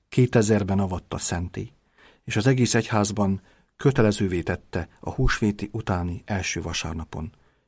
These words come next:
Isten irgalmasságának ünneplését. Zárójelben egyébként az ő halálának napja az Isten irgalmasság vasárnapjának erőestéjén van.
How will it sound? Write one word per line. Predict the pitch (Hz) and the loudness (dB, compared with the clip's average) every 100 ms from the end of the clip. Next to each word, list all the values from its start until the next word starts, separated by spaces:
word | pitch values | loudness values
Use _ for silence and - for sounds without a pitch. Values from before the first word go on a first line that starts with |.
| _ | _
Isten | - 127 - | -4 0 0
irgalmasságának | 190 104 98 90 - - 90 85 82 - | 0 0 -2 -2 -4 -6 -6 -8 -10 -8
ünneplését. | 92 85 - - - - _ - _ _ _ _ _ _ _ _ _ _ _ | -8 -8 -10 -12 -12 -14 _ -20 _ _ _ _ _ _ _ _ _ _ _
Zárójelben | 107 107 101 95 90 98 95 95 - _ | 0 2 2 0 -4 -4 -8 -8 -14 _
egyébként | - 98 92 - 98 92 - - _ _ _ - | -8 -6 -6 -4 -4 -4 -8 -20 _ _ _ -12
az | 98 | -4
ő | 113 | -2
halálának | 98 104 98 98 92 95 | 0 0 2 0 -2 -2
napja | 98 - 98 | -4 -2 -4
az | 92 | -2
Isten | 143 - 95 | -2 0 -2
irgalmasság | 90 87 85 78 - 85 | -2 -4 -6 -8 -8 -8
vasárnapjának | 92 90 85 85 - 90 82 - _ | -6 -4 -6 -6 -8 -8 -8 -12 _
erőestéjén | 90 82 - - 76 71 | -10 -10 -10 -10 -10 -10
van. | - - | -14 -20